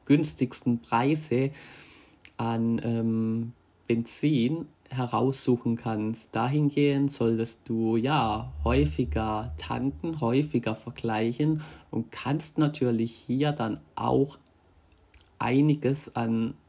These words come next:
äh, ja, Spritkosten sparen, wenn du natürlich günstiger tankst. Ganz klar, noch einen allgemeinen Tipp dazu:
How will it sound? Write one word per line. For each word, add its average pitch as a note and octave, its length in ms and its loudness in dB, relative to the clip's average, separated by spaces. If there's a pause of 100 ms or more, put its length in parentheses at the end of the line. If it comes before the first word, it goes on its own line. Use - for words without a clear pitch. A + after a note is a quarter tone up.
(600)
äh, A#2 300 -2
ja, B2 280 -2
Spritkosten - 640 -2 (2000)
sparen, B2 920 -2 (1300)
wenn A#2 180 -2
du C3+ 120 2
natürlich B2 640 0
günstiger B2 580 -4
tankst. A2 640 -8 (1040)
Ganz D#3 400 2
klar, D3+ 580 0 (380)
noch B2 280 -4
einen B2 140 -2
allgemeinen B2 800 0
Tipp D#3 260 -2 (140)
dazu: D3 840 2